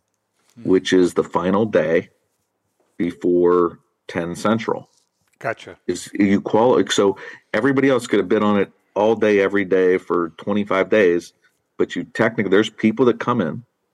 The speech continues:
Speaker 2: that don't even look at an auction till that last day
Speaker 1: That's,
Speaker 2: at
Speaker 1: that's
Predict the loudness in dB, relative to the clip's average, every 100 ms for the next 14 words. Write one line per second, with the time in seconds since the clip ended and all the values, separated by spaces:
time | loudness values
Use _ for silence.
0 | -10 -2 0 2 0 0 -2 0 -2 -4
1 | -6 -8 -10 -10 _ _ _ _ -2 2
2 | 2 0 -2 0 0 -2 -2 0 0 -6
3 | -10 -12 -10 -8